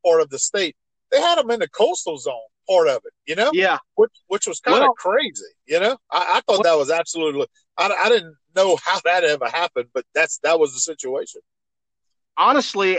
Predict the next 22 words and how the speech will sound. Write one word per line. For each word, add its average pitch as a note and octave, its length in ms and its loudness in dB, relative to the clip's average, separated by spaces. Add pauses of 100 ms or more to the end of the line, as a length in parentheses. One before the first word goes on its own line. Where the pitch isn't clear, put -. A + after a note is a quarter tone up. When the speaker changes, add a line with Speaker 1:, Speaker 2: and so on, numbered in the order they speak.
Speaker 2:
I, F#3 280 2
I G3 140 2
wouldn't G3+ 320 0
mind E3+ 340 -2
seeing G3 460 -2
it C#3+ 180 -2 (120)
from D#3+ 160 -4
Alexandria E3+ 760 -2
south C3+ 460 -4 (440)
be F#3+ 200 2
a D#3 40 -2
coastal G#3 440 -2
zone, C#3+ 380 -2 (400)
because G3+ 260 -4
here, B3 200 2
Speaker 1:
Yeah. B3+ 120 4
Speaker 2:
and - 80 0
here's A3+ 200 0
why G#3 140 0
I - 300 -4
say E3+ 60 0
that. B2 260 -6